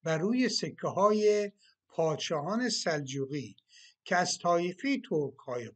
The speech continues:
قز بودند، به دلیل اقبال نیک و خجستگی این نماد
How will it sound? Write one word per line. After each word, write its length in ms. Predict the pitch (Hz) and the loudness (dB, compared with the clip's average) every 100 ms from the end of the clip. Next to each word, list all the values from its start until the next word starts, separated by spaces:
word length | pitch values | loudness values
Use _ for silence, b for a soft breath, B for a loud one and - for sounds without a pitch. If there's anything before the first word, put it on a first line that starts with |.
| 123 | -14
قز 220 | 120 113 | -14 -14
بودند، 680 | 113 104 135 175 190 185 165 B B B _ | -18 -14 -8 -6 -4 -6 -8 B B B _
به 180 | 143 160 | -8 -6
دلیل 560 | 131 156 185 247 262 - | -2 -2 2 2 2 2
اقبال 640 | 175 143 143 160 185 190 180 | -2 -6 -2 2 4 2 0
نیک 380 | 180 185 - - | 0 -2 -4 -10
و 80 | 131 | -8
خجستگی 720 | - 151 165 147 170 180 226 | -6 -4 -2 -4 -8 -6 -2
این 180 | 208 147 | -2 -2
نماد 300 | 113 - | -8 -14